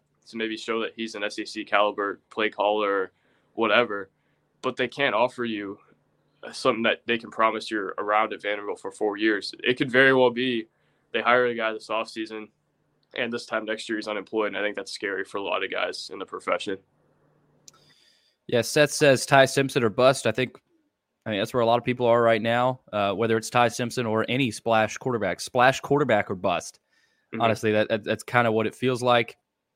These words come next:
Speaker 2: Lot Lizard, uh, right now we are selling concussions, a new coordinator, and a promise. That's gonna take a lot of dough. We've talked about that, right? I mean,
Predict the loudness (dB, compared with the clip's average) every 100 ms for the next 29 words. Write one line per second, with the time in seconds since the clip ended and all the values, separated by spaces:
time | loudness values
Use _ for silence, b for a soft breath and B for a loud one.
0 | _ _ _ _ -6 6 8 8 2 4
1 | 2 2 2 4 4 6 4 6 4 4
2 | 2 2 0 2 -2 -8 _ _ _ _
3 | -12 2 2 2 -2 -4 -10 -10 -4 -4
4 | -2 -2 0 0 0 -2 _ _ _ -12
5 | -8 -2 0 0 -2 -10 -10 -6 -8 -6
6 | -6 -2 -2 -2 0 0 0 _ _ _
7 | _ _ -16 -4 -4 0 0 2 2 0
8 | -6 _ _ _ -6 -6 -6 _ -10 -8
9 | -8 -10